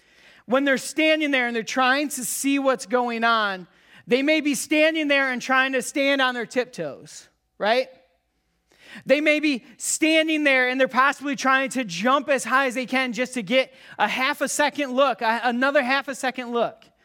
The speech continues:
Or they might be standing there, and maybe it's just my boys, but they're pushing everybody <laughs> else around them so that they can move towards the front. But when you put them on their shoulders, their posture is different.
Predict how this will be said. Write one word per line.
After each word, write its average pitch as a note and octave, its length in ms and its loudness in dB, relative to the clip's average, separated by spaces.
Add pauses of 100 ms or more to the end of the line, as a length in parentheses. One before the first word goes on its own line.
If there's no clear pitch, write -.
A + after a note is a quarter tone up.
(880)
Or B3 100 2
they D4 120 4
might D4+ 240 2
be C#4+ 140 -2
standing D4+ 580 2
there, A3+ 180 2
and A#3+ 140 -2
maybe D4 260 2
it's C4+ 140 -2
just C#4+ 180 -4
my C#4 180 4
boys, C#4 320 2
but B3 160 0
they're C4 140 2
pushing D4+ 460 -2
everybody D4 480 4
<laughs> - 20 4
else D4 280 2
around C#4 360 2
them C4 160 -2
so C4+ 100 -4
that A#3+ 160 2
they B3+ 160 2
can B3 300 -8 (260)
move C4+ 320 2
towards C4+ 300 2
the A#3+ 80 0
front. G#3+ 420 -4 (2750)
But F3 60 -6
when A#3 120 -2
you G#3 60 -4
put B3 160 -4
them B3 80 0
on A3 100 2
their F3 100 -12
shoulders, G#3 600 -8 (960)
their D#3+ 120 -16
posture F3+ 380 -6
is B2+ 100 -18
different. C3 340 -18